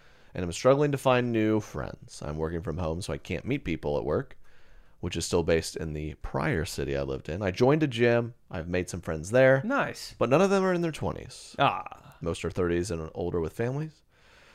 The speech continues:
Speaker 1: I don't, are you going to jazzercise? I don't
Speaker 2: <laughs>
Speaker 1: In my old city, <laughs> I made friends by going to work, joining clubs, trying new activities, meeting friends of friends. Because of the pandemic, I can't do that.
Speaker 2: Bummer.
Speaker 1: My friends from the previous city have all visited me,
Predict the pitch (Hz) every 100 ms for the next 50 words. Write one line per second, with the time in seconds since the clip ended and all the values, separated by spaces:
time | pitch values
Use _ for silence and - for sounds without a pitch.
0 | - - - _ _ _ - 82 76 -
1 | 80 80 78 71 82 110 147 156 165 165
2 | 165 147 87 92 - - - - 330 -
3 | 117 131 165 190 - 123 165 180 131 -
4 | - - - 104 101 - 107 104 92 92
5 | 92 180 180 - - - 104 87 82 82
6 | - 139 139 143 - - - 78 78 -
7 | - 131 131 135 139 - - 71 69 -
8 | 85 78 85 67 - 147 143 147 - -
9 | - - 90 82 - 92 117 127 - 87
10 | 95 104 78 - - - - - - -
11 | - 113 110 - _ 82 85 117 110 113
12 | 101 - 139 139 139 147 139 101 92 90
13 | 107 139 160 117 82 76 87